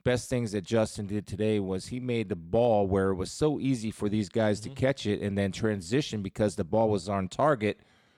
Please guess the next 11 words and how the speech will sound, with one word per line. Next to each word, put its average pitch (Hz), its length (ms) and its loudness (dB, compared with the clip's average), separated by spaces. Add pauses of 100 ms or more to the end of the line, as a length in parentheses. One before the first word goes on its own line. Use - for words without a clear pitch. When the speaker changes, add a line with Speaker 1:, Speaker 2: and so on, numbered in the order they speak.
(580)
Speaker 1:
from, 107 320 2
uh, 95 260 2 (100)
catch - 300 0
to 110 100 2
run 110 480 2
was 101 220 0
smooth 117 520 2
and 98 160 -4
easy 101 420 0
and 92 120 -4
effortless. 90 560 -2